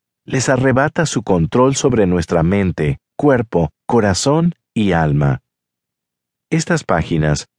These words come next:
ofrecen algo más que tan solo un manual práctico para atravesar momentos difíciles.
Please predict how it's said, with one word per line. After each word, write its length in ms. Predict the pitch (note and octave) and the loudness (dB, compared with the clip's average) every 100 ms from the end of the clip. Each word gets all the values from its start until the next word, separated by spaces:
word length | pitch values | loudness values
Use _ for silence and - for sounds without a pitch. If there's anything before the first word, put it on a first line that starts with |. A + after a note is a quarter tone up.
| - | -6
ofrecen 580 | B2+ - D#3 - D3+ C3+ - | -6 -2 -2 0 -2 -2 -4
algo 300 | F3 F3+ D#3+ | -2 0 0
más 280 | A#2+ A2+ | 2 0
que 200 | - G2+ | 0 -4
tan 340 | - - B2 A#2+ | -2 -2 -2 -2
solo 340 | - B2 A2 | 0 2 4
un 240 | G#2 G#2 G#2 | 2 2 2
manual 400 | F#2 F2 F#2 F#2 | 0 2 0 -2
práctico 540 | G2+ G2 - G2 F#2 | -2 -4 -4 -2 -2
para 280 | D#2 E2+ E2 | 0 0 0
atravesar 580 | D#2+ E2+ E2 E2 G#2 F2+ | 0 0 0 0 0 0
momentos 500 | E2+ E2+ E2+ F2+ E2 | 0 0 0 -2 -4
difíciles. 840 | E2+ - F#2 - D2+ C#2 C2 | -6 -4 -4 -4 -4 -4 -6